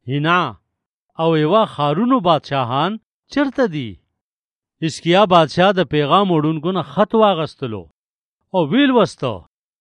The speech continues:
بیا هغه د مالک خدای کور ته لاړو او خط یې هلته د مالک خدای په حضور کې کېښودو. او حزقیا مالک خدای ته دعا وکړه چې، "مالک خدایا، رب الافواجه،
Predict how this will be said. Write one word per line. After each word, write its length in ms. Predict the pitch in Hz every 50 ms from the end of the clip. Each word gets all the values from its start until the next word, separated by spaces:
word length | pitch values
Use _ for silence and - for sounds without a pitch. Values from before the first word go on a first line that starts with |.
| _ _ _ _ _ _
بیا 140 | 113 143 156
هغه 160 | 156 147 160 165
د 60 | 165 160 151
مالک 240 | 147 147 156 175 160
خدای 260 | - - 139 165 180 165
کور 260 | 175 - 165 196 220
ته 140 | 208 - 196
لاړو 340 | 156 131 120 110 101 95 87 - _ _ _ _ _ _ _ _ _ _ _ _
او 80 | 160 151 143
خط 240 | 160 170 196 185 -
یې 160 | 180 160 156 160
هلته 220 | 175 160 170 175
د 100 | 147 139 131 123
مالک 280 | 123 127 135 156 185 175 -
خدای 400 | - 127 113 98 104 151 185 202 180
په 120 | - 160 117 110
حضور 340 | 117 110 101 123 196 214 190
کې 220 | 160 - 147 139 147 175 185 _ _ _ _ _ _
کېښودو. 540 | 139 165 180 - - 139 123 110 107 101 87 - _ _ _ _ _ _ _ _ _ _ _ _ _ _ _ -
او 80 | 139 147 156
حزقیا 380 | 151 - - - 156 156 160 160
مالک 380 | 156 160 156 160 156 170 160 -
خدای 320 | - - 131 151 165 175
ته 180 | 156 180 170 175 180 180 170 - _ _ 110 101 -
دعا 280 | 123 117 123 156 190 196
وکړه 380 | 170 143 120 - 123 110 98 95 92 _ _ _ _ _ _ _ _ _ _ _ _ _
چې، 120 | - 143 151 156 160 170
"مالک 380 | 160 156 156 156 156 165 143 131 156
خدایا، 580 | 143 - - 127 123 143 160 180 175 156 131 104 90 - _ _ _ _ _ _ 117
رب 220 | 143 180 165 151
الافواجه، 800 | 170 175 170 156 135 - - 123 135 147 165 190 190 165 170 143